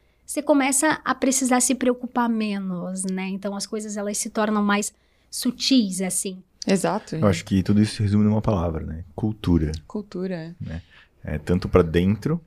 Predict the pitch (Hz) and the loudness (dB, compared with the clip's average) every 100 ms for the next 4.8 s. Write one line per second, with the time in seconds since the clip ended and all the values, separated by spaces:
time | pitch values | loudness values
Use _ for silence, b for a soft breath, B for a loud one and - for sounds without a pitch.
0 | _ 92 185 175 190 202 - - 85 85 | _ -14 -12 -10 -10 -8 -4 2 4 4
1 | 82 87 - 85 98 95 - 76 80 _ | 2 0 -4 -6 -4 -4 -4 -8 -10 _
2 | _ _ - 208 226 247 240 226 214 208 | _ _ -8 -2 2 4 2 2 2 0
3 | 196 185 190 190 - 185 - 185 170 208 | 0 0 2 2 4 2 2 2 2 2
4 | 190 180 175 175 180 208 170 160 | 0 -2 0 2 4 2 0 -6